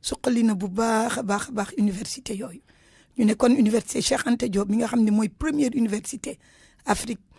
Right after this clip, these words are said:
occidentale, kooku itam war na mën a taxawal lu mel noonu. Ren nag, ñu bool comité d'initiative des anciens, nga xam ni ñi nga xam ni promotion cinquante lañ ba soixante, ak fondation ucad,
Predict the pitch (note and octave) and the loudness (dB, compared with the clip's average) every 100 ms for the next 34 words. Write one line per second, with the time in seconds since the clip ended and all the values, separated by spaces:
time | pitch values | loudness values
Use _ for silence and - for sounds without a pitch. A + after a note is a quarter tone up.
0 | _ - A3 - G#3 G3 G3 F#3+ G#3+ F#4 | _ -2 0 0 0 0 0 -2 -4 -6
1 | _ _ _ _ - A3+ A#3+ B3+ A#3+ G#3 | _ _ _ _ 4 4 4 -2 0 2
2 | A3+ A#3 A3+ G#3+ G#3+ - A3 A3 G3 G3+ | 2 2 2 2 0 -4 -4 -2 0 0
3 | G#3 A3+ F#3+ F#3 C4 C4 E3+ _ _ _ | 2 4 4 2 0 -4 -12 _ _ _
4 | _ - - _ - A3+ C#4+ B3 A3 - | _ -20 -20 _ 0 4 6 6 4 -2
5 | _ _ _ _ _ _ _ A#3 A3+ B3 | _ _ _ _ _ _ _ 4 8 8
6 | A#3 - A3 A#3+ B3+ B3+ A#3 G#3+ - C4+ | 6 -2 4 8 8 6 0 -4 0 2
7 | D4 C#4 G#3+ A#3+ A#3+ - G#3 B3 G3 A3 | 2 0 4 4 4 0 -2 -4 2 2
8 | G#3 G#3 F#3+ - G3 G#3+ A3+ A3 A3 A3 | 4 2 2 0 -2 -2 2 2 4 2
9 | A#3+ - A#3 G#3+ - G3+ G3 - A3 G3 | 0 0 0 0 0 0 0 0 0 0
10 | B3+ _ _ _ _ - - - G#3+ - | -4 _ _ _ _ -20 -4 0 0 0
11 | B3+ - A3+ A3+ A#3+ A3+ C4+ A3+ A#3+ - | -4 -2 -2 -2 0 2 4 4 2 -4
12 | - _ _ _ _ _ _ _ A#3+ - | -10 _ _ _ _ _ _ _ -2 2
13 | C4+ C4+ B3+ A#3 A#3+ - A3 - A3 | 6 8 6 4 2 0 -2 -2 -4